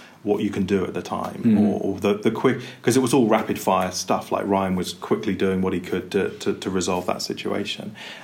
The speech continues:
Speaker 1: Um, and they resolved the spider situation. Um, but, uh,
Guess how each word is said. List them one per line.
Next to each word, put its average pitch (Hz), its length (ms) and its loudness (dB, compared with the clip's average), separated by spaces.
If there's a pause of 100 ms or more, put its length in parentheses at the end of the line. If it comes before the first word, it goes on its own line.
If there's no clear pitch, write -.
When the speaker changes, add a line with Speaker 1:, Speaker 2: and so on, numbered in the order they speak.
Speaker 1:
Um, 95 480 2
and 104 160 4
they 101 60 4
resolved 101 420 2
the 104 60 -6
spider 156 300 2
situation. - 840 -6 (380)
Um, 95 340 0
but, - 420 -2
uh, 95 420 2